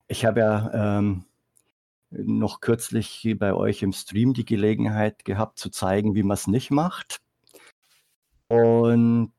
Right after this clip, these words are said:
ähm, bin da dem Cornerback ins offene Messer geflogen mit meinem slowen Schwarm.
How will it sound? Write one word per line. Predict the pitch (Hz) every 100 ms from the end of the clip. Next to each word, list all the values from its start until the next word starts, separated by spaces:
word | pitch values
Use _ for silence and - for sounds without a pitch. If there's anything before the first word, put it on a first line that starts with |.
| -
ähm, | 113 104
bin | 101 113
da | 110 101
dem | 104 -
Cornerback | 98 107 131 127 139
ins | 127 -
offene | 123 - 120
Messer | 123 - 131
geflogen | 196 - 120 131 131 131 117 -
mit | 117 -
meinem | 120 120
slowen | 117 113 113 123 123
Schwarm. | - 110 120 135